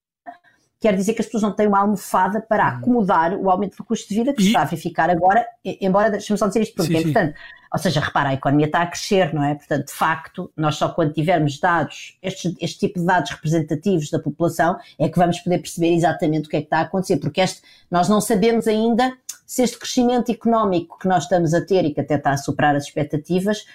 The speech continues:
Speaker 1: a que, a onde é que ele está a chegar, não é? A que partes da população? Será que está a chegar aos mais pobres? Será que está a chegar aos do meio? Será que está a chegar aos mais ricos?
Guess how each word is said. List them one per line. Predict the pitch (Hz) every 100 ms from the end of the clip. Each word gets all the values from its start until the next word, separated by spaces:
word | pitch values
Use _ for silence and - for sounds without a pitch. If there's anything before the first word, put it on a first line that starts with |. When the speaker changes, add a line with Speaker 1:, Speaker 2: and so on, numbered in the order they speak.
| - -
Speaker 1:
a | 185
que, | 247
a | 247 - 220
onde | 240 240
é | 233
que |
ele | 214
está | 220
a | 202
chegar, | - - 170 165
não | 160
é? | 180
A |
que | -
partes | - 190 -
da | 196
população? | 190 170 175 - 135
Será | - 160
que | 151
está | 160
a | 156
chegar | 165 160
aos | 156
mais | 180 -
pobres? | 269 247 -
Será | 156
que | -
está | 147
a |
chegar | - 165
aos | 156
do | 220
meio? | 240
Será | - 160
que | -
está | 156
a |
chegar | 180
aos | 170
mais | 190 185
ricos? | 233 -